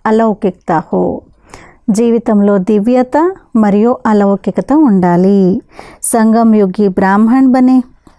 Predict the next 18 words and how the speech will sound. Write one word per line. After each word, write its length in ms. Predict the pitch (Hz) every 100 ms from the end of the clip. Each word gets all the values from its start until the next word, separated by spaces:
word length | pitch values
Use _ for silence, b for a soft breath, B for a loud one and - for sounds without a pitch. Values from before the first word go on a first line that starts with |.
| -
పతిత్ 400 | 226 233 226 214
వికారి 540 | 202 - 196 196 190
జీవన్ 500 | 180 - 196 190 185
సే 220 | 175 247
నికల్ 440 | 247 208 - 202 220 -
ఆయే, 440 | 196 196 220 349 381 B B B 220
యహ్ 160 | 208
బహుత్ 480 | 196 240 330 381 285 -
అచ్చా, 520 | 214 - - 220 330 - 220
లేకిన్ 380 | 208 - 220
బ్రాహ్మణ్ 520 | 202 202 208 240 269 262
సో 220 | - 233
దేవతా 500 | 190 196 220 - 240
బన్నే 380 | 208 202 196 190
కే 220 | - 190
లక్షణ్ 640 | 185 202 - 294 214 226 - B B B
హమారే 480 | - 269 202 196 214
మే 240 | 214 214